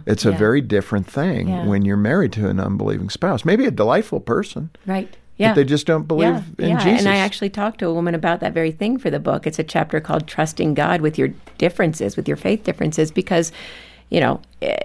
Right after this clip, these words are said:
Speaker 2: believing spouse or not, we will have faith differences. But if your spouse isn't a believer, and again, I mean, it can move into the almost funny sometimes, and it's not funny, but I interviewed one gal who was like, "I bought my husband a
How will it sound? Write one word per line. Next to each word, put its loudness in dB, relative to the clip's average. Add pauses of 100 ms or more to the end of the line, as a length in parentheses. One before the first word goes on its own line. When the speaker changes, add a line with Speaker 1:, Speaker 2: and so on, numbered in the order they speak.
(380)
Speaker 2:
believing 2
spouse -2
or 2
not, -2
we 0
will 0
have -2
faith -4
differences. -2 (500)
But 2
if -4
your 2
spouse -2
isn't 0
a 0 (120)
believer, -2
and -2
again, -2
I -2
mean, -2 (360)
it 4
can 2
move 2
into -2
the 0
almost -2
funny 0
sometimes, -2
and 0
it's -4
not 0
funny, -2
but 0
I 2
interviewed 0
one 0
gal 0
who -2
was -4
like, 0 (380)
"I 0 (400)
bought 2
my -2
husband -2
a 0